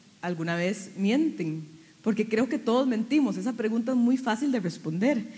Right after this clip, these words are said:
Creo que tal vez mejores preguntas que nos podemos hacer, más en este tiempo en el que vivimos, ¿verdad? Es, ¿qué es la verdad? ¿Cuál es la verdad? ¿Es posible decir la verdad siempre?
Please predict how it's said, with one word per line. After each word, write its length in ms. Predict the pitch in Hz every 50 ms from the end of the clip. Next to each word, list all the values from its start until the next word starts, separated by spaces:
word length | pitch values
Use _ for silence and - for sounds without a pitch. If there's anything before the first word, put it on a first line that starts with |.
| - - - - - -
Creo 180 | - 247 247
que 80 | 262 -
tal 180 | - - 311 254
vez 380 | 233 277 269 277 269 - -
mejores 520 | 226 226 214 214 202 226 233 - - - -
preguntas 560 | - 294 294 247 240 240 240 240 240 240 247
que 80 | -
nos 160 | 202 175 190 190
podemos 420 | - 175 170 170 175 208 226 240
hacer, 680 | 262 - - 214 190 180 196 202 - - - - - -
más 240 | - 180 190 196 190
en 100 | 254 247
este 200 | 247 247 - 254
tiempo 340 | 214 254 262 240 240 240 240
en 80 | 247 254
el 100 | 247 254
que 120 | 262 269
vivimos, 600 | 254 254 254 226 196 190 180 185 208 220 185 180
¿verdad? 480 | 175 180 165 165 165 170 160 190 233 -
Es, 240 | 165 180 185 196 -
¿qué 320 | - - - 214 220 240 262
es 160 | 277 - -
la 160 | 202 180 175
verdad? 400 | 160 156 160 156 165 165 160 156 156 156 - - - - _ _ _ _ _ _ _ _ _ _ _ _ _ _ _ _ _ _ _ _ _ _ _
¿Cuál 240 | - 214 214 240 269
es 100 | 285 285
la 140 | 262 220
verdad? 400 | 190 165 156 - 165 156 151 151 160 156 - - - - - _ _ _ _ _ _ _ - - - _ _ _ _ _ _ _ - - - _
¿Es 200 | 208 233 226 233
posible 760 | - 277 294 - - 311 311 339 330 311 254 190 170 160 156 - - - - - - - - _ _ _ _ _ _ _ _ _ _ _ _
decir 400 | 175 196 190 - 233 233 254 262
la 120 | 302 262
verdad 460 | 226 185 180 185 226 240 262 269 247
siempre? 600 | 233 - - 269 277 294 285 269 - 170 160 156